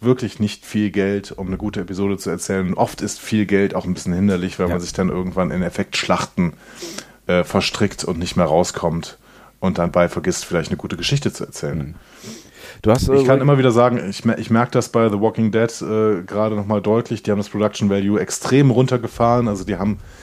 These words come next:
Speaker 1: im Prinzip das Einzige, was die noch wirklich an aufwendigen Sachen haben, sind die Zombie-Masken halt, ne? Ähm, aber da gibt's keine großen Special Effects mehr und die Schauspieler sind auch, äh, die, die richtig teuren sind, glaub ich, aussortiert worden.
Speaker 2: <laughs>
Speaker 1: Ähm,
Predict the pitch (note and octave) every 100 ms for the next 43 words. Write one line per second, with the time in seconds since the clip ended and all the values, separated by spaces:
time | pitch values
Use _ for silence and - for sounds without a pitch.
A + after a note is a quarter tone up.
0 | - - - G#2+ G#2+ - B2 - A2 E2+
1 | A2+ A#2+ A2+ A2+ - A2 G2 A#2 A2+ F#2
2 | G2+ - A2+ - G#2+ G#2 G#2 G#2+ G#2 A2
3 | G2 G#2 G#2 G2+ G2+ G#2 - - - G2+
4 | F#2+ - A#2+ B2 B2 B2 - C#3 B2+ C#3
5 | D3+ - G2+ D3 - - - - - -
6 | - - G2 G2 F#2+ F#2 F#2 G2 G2 G#2
7 | - A#2 A2 G2+ A#2+ A2+ A#2+ A#2 A2+ -
8 | A2+ - A#2 A2+ G#2 G2+ G#2 G#2+ - A2+
9 | G2+ G2+ G#2+ - - A2 G#2+ G2+ G#2 F#2+
10 | G#2 G#2 A2+ - - - A2+ A#2 A2+ G#2+
11 | G2+ D2+ G#2+ A#2+ - A2 A2+ A2+ C3 -
12 | D3 - - - - - - G#2 G#2+ G2+
13 | F#2